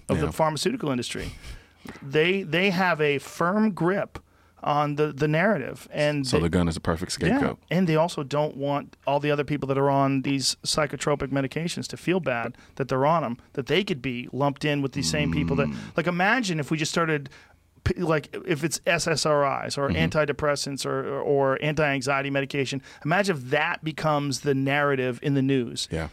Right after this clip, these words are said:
Speaker 1: Like, that people on S S R Is are fucking dangerous because all these school shooters are on S S R Is.
Speaker 2: Now, see, that's, that's
Speaker 1: But,
Speaker 2: interesting.
Speaker 1: but hold on a
Speaker 2: Yeah,
Speaker 1: second,
Speaker 2: go ahead.
Speaker 1: because that would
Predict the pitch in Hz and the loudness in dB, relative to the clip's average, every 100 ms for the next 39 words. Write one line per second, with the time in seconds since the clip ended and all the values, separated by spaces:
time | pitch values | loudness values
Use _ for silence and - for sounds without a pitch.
0 | - 147 135 151 - 190 196 214 180 160 | -2 -2 0 -2 0 0 2 4 4 2
1 | - 160 - 151 156 151 147 139 139 - | 0 0 0 0 2 2 2 0 -4 0
2 | 165 160 143 147 147 160 139 135 151 143 | 0 0 -4 -2 0 0 -2 -4 -4 -4
3 | 135 165 175 175 175 - - 160 143 165 | 0 2 2 2 -2 -4 0 0 2 0
4 | 147 139 143 139 135 135 - 135 123 113 | 0 0 2 2 0 -2 -2 0 0 -2
5 | - 110 113 139 123 131 - - 113 156 | -2 0 0 0 0 0 -2 -6 0 2
6 | 165 165 185 175 196 170 139 - - 92 | 2 0 0 2 2 2 0 0 0 -4
7 | - 156 170 - - - - 160 139 147 | -2 -2 -2 -4 -14 -20 -16 -12 -10 -2
8 | 175 196 226 190 160 | 2 2 2 2 0